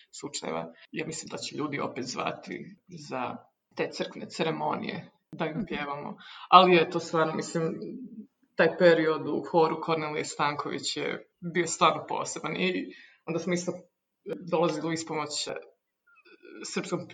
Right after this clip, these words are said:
Speaker 1: pevačkom društvu. Prvo su
Speaker 2: Mhm.
Speaker 1: bili Balkanski glasovi, onda smo promijenili ime u Srpsko pevačko društvo. Bilo je vrlo, vrlo, e, posebno iskustvo, posebno
Speaker 2: Mhm.
Speaker 1: životno iskustvo.
Speaker 2: Nadajmo se da će opet biti prilike,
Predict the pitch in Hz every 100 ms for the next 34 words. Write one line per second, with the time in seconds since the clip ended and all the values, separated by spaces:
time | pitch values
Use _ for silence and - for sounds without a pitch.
0 | - - 175 156 - 160 151 151 170 -
1 | 233 233 - _ - _ 247 - - 202
2 | 175 247 214 143 147 139 139 - 151 156
3 | 180 156 143 139 - 143 139 135 - 143
4 | 143 143 143 139 135 - - - - -
5 | 143 143 - 147 156 175 - 208 - -
6 | - _ _ _ _ _ - 165 165 151
7 | 147 - - - _ _ _ _ _ _
8 | - 170 175 160 160 165 139 123 - -
9 | - 139 - - 165 143 170 - - -
10 | - 151 143 - - - - _ _ _
11 | - - 175 160 - 151 139 151 147 -
12 | 127 - - - - - - _ _ _
13 | _ _ _ _ _ - 220 202 196 196
14 | - 202 190 180 190 185 - 190 190 185
15 | 175 185 190 190 185 185 214 - 185 175
16 | 170